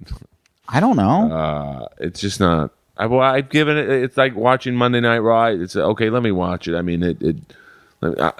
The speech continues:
Speaker 2: maybe I'm wrong. And, and,
Speaker 1: Correct.
Speaker 2: uh, maybe
Speaker 1: I, okay, here's something else I,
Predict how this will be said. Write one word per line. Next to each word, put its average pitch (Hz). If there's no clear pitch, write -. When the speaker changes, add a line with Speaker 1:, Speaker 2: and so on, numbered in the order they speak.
Speaker 2:
maybe 127
I'm 98
wrong. 92
And, 85
and, 80
Speaker 1:
Correct. 240
Speaker 2:
uh, 78
maybe 95
Speaker 1:
I, 165
okay, 151
here's 175
something 156
else 123
I, 107